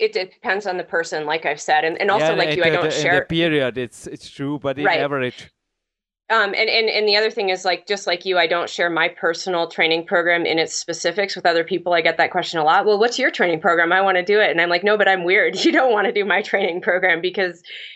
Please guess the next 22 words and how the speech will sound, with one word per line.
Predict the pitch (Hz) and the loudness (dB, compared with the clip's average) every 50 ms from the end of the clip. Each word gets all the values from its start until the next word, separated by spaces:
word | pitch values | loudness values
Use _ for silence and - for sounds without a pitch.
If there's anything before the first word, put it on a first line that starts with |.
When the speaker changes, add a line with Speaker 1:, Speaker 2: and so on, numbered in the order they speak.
| - _ _ | -20 _ _
Speaker 1:
it's | 214 214 214 - | 0 0 0 2
not | 214 196 185 - - | 2 2 2 2 0
for | - 190 | 0 -2
you," | 175 165 190 240 226 165 151 147 | -2 0 0 0 2 2 2 2
you | 175 190 190 | 2 2 0
know, | 185 175 170 165 175 190 190 | 2 2 2 2 2 0 0
like, | 180 175 170 170 - | 0 -2 -4 -4 -6
each | - 190 - - - - | -12 -12 -12 -16 -10 -4
person | 196 185 175 - - 190 180 170 | -4 -4 -4 -4 -4 -4 -4 -2
needs | 175 170 165 165 - | -2 -4 -4 -6 -4
their | - 170 175 | -2 -2 0
own. | 185 175 170 156 - _ - - - - - - - | 0 0 -2 -4 -10 _ -20 -16 -14 -14 -14 -14 -12
So | - - 262 233 | -2 0 2 4
I | 240 269 302 | 4 4 2
would | 415 403 392 | 2 0 -2
say, | - - 285 226 220 | -4 -4 -2 0 2
actually, | 220 214 208 220 220 - - - 254 240 208 202 202 196 190 - | 2 4 2 2 0 -2 -8 -6 -4 -2 -2 -2 -2 -2 -2 -2
it | - 208 | 0 0
might | 214 233 247 - | 0 0 0 -2
surprise | - - 226 208 - - - 254 277 320 320 - - - | -8 -10 -12 -12 -12 -6 -6 -6 -4 -4 -8 -8 -6 -4
you, | 190 185 | -4 -4
but, | - 190 185 190 180 - | -2 0 0 0 0 -2